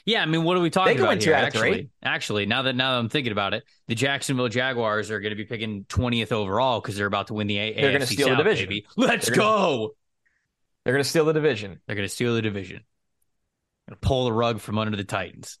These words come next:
Speaker 1: We're back,
Speaker 2: It'd be un-,
Speaker 1: baby.
Speaker 2: it'd be unreal.
Speaker 1: Black and teal is back. That's just
Speaker 2: Man.
Speaker 1: interesting. Just wanted to throw that out there.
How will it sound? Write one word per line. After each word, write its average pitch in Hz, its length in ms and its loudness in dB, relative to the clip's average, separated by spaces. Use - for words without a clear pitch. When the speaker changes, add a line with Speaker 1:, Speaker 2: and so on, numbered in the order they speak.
Speaker 1:
We're 113 80 -4
back, 107 260 0
Speaker 2:
It'd 101 80 -6
be 92 60 -4
un-, 90 60 -6
Speaker 1:
baby. 95 160 -14
Speaker 2:
it'd 104 120 -14
be 104 120 -8
unreal. 73 600 -12
Speaker 1:
Black 120 260 -2
and 104 100 -6
teal 117 300 0
is 95 100 -8
back. - 440 -6
That's 220 140 -4
just - 120 -8
Speaker 2:
Man. 110 80 0
Speaker 1:
interesting. 95 420 -6
Just 156 120 -6
wanted 151 200 -4
to - 40 -8
throw 107 120 -2
that 98 140 -2
out 110 120 -10
there. 95 160 -6